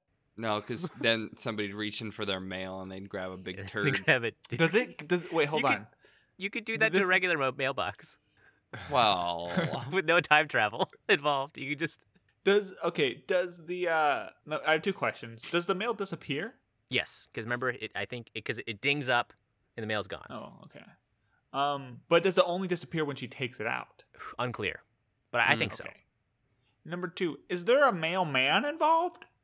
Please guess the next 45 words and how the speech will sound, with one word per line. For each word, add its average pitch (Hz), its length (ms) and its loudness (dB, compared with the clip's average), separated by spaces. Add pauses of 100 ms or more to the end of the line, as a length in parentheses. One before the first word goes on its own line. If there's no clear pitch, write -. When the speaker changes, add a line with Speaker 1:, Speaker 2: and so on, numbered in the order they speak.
(260)
Speaker 2:
Oh, 135 100 4
a 110 60 2
time 135 260 2
travel 90 380 2
mailman. 80 460 -8 (240)
Speaker 1:
Oh, 123 360 4
so, - 240 0
like, 120 400 4 (340)
the 117 120 -2
Santa 120 340 4
Claus. 90 560 0
Speaker 2:
You, 143 140 -6
you 143 100 -10
guys 143 180 4
think 160 180 2
Speaker 3:
What? - 200 -4 (200)
Speaker 1:
There's 165 200 -6
a 156 80 -4
powerful 165 680 4
being 131 640 4
that 101 180 -6
facilitates 117 960 0 (120)
Speaker 2:
Yeah. 123 80 -4
Speaker 1:
the 113 60 -2
transportation 127 920 -2
of 107 80 -6
their 117 160 -2
mail 113 500 2 (240)
through 131 340 2
time. 104 540 2
It's - 180 -16
like 110 280 0 (240)
Tim, 131 340 2 (140)
Speaker 3:
Hmm. 135 180 -12 (120)
Speaker 1:
is 131 160 -6
it 139 100 -6
Tim 147 180 0
Allen? 143 340 2
<laughs> - 60 -12
Tim 160 220 2
Allen's 147 400 2
the 151 80 -6
Santa 190 280 0
Speaker 3:
Yeah. 120 80 -6
Speaker 1:
Claus. 120 540 0